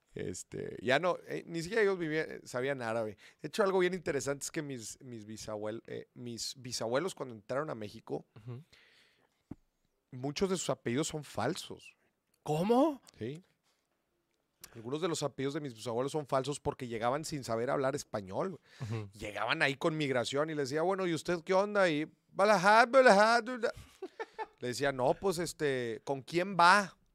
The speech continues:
Speaker 2: Ajá.
Speaker 1: Una de las preguntas que les hacían es, "¿Con quién vas?".
Speaker 2: Ujú.
Speaker 1: Y les daba el nombre, pero muchas veces,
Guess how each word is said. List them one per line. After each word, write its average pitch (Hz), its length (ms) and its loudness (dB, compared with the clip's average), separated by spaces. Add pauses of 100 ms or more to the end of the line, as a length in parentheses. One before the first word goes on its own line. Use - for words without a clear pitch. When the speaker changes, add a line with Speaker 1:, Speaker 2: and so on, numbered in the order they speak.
(260)
Speaker 2:
Ajá. 117 260 -6
Speaker 1:
Una 143 120 -4
de 185 40 -2
las 190 180 0
preguntas 151 540 -6
que 170 80 -6
les 143 140 -4
hacían 143 300 -4
es, - 180 -6 (100)
"¿Con 127 240 -10
quién 147 440 -6
vas?". 147 480 4 (180)
Speaker 2:
Ujú. 113 300 -6 (720)
Speaker 1:
Y 131 100 -6
les 120 220 -4
daba 139 220 4
el 156 180 0
nombre, 139 520 6 (1500)
pero 120 260 -2
muchas 123 420 -8
veces, 147 540 -4